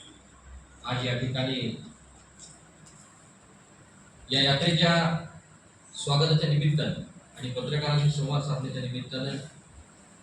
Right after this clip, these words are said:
आयोजित या कार्यक्रमामध्ये ज्येष्ठ पत्रकार, माजी अध्यक्ष आणि विद्यमान उभाटा गटाच्या शिवसेनेच्या राज्य संघटक माननीय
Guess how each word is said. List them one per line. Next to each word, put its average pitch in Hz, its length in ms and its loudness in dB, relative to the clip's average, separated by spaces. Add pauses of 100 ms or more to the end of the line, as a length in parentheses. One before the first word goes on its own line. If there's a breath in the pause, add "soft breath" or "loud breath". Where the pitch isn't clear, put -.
(200)
आयोजित 156 360 10
या 156 120 6
कार्यक्रमामध्ये 143 680 4 (1300)
ज्येष्ठ 147 320 4
पत्रकार, 151 420 2 (920)
माजी 123 260 4
अध्यक्ष 147 400 8 (1160)
आणि 135 160 0
विद्यमान 165 520 6 (1900)
उभाटा 160 380 6
गटाच्या 156 560 6 (720)
शिवसेनेच्या 143 760 6 (560)
राज्य 143 260 6
संघटक - 1800 -2
माननीय 143 460 8